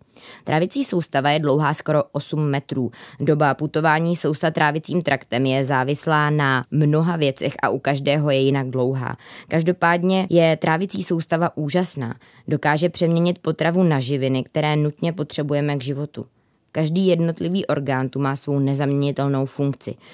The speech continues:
Živiny se postupně vstřebávají do krve a putují po celém těle.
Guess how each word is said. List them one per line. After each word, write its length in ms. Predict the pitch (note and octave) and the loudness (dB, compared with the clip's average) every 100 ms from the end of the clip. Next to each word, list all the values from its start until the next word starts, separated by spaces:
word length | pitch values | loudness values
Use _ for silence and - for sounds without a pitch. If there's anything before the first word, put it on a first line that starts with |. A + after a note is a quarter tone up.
| - - | -12 -2
Živiny 380 | D3 C#3 D3 | 0 2 0
se 140 | D3+ D3+ | -2 -4
postupně 480 | C3+ - D3 C#3+ D3 | -8 -6 -4 -4 -6
vstřebávají 600 | - C3+ C#3 C#3+ D#3+ D3+ | -6 -4 -2 0 0 0
do 140 | C3 | -2
krve 280 | - C3 C#3 | -4 -4 -4
a 120 | - | -6
putují 400 | - C3+ C#3 C#3 | -8 -8 -4 -4
po 140 | - | -4
celém 340 | C3 C3 B2 B2+ | -6 -2 -2 -2
těle. 260 | C3 A#2+ | -2 -6